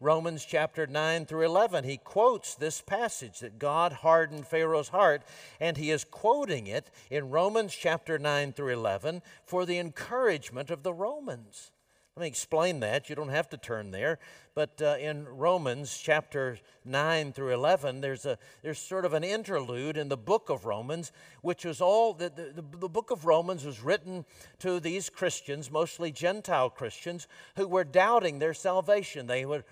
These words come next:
they were losing assurance that God loved them and could keep them. And so Paul was writing to them. He explained to them their sin and explained to them the righteousness of God revealed from heaven. We'll talk more about this this evening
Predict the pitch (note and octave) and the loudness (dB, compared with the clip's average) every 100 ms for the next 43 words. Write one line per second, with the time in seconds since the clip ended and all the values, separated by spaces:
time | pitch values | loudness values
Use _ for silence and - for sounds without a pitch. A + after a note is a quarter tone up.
0 | - - D#3 D#3 D3+ E3+ B3 A3+ F#3 D#3+ | -10 -2 0 2 4 4 2 0 -4 -4
1 | D3 - B3+ C4+ C#3+ C#3 E3+ - - - | -4 0 6 6 6 2 -6 -12 -16 -2
2 | E3+ C#3+ F3+ G#3 A#3 E3+ - - D3+ E3 | -2 2 4 6 6 2 -18 -14 6 10
3 | A3+ E3 B2 B2+ D3 C#3+ E3 C3+ - C#4+ | 10 8 -2 -2 -4 -4 -8 -8 -8 -8
4 | C4 - G#2 F2 F2 _ _ _ _ _ | -8 -10 -10 -10 -18 _ _ _ _ _
5 | _ _ _ _ _ _ _ _ - - | _ _ _ _ _ _ _ _ -20 -4
6 | G3 - G#3+ F#3+ - - - E3+ D#3 F3 | -4 0 4 2 2 -10 4 6 6 4
7 | E3 A#3 B3 E3+ C#3+ B2+ G#2+ G2+ C#3 - | 2 2 2 -2 -8 -10 -10 -10 -10 -10
8 | - C#3+ C3+ F3 F#3 F3+ D#3+ E3 D3+ D3 | -10 -4 -2 -2 -6 -6 -4 -2 -2 -4
9 | - F#3 A3 B3 D3+ B2+ A2+ - D#3+ F#3+ | -4 -2 -2 -2 -4 -8 -12 -6 -2 -2
10 | G3 E3+ F3 D3 B2 C3+ F3 - E3+ - | -4 -6 -4 -4 -2 -2 -2 -6 -16 -18
11 | D3 A#2+ D3+ E3 D#3 D3+ D#3+ E3+ - C3 | -20 -10 -2 0 0 -6 -2 -2 -2 -8
12 | B2+ D3+ F3 F3 - - - A2 - B2+ | -8 -4 -6 -8 -18 -20 -14 -12 -6 -4
13 | A2 A2 A#2+ A#2 A#2 - A2+ - A2 - | -4 -4 -2 -2 -2 -2 -8 -8 -12 -10
14 | C#3+ C#3+ G#2+ G#2+ | -10 -8 -10 -12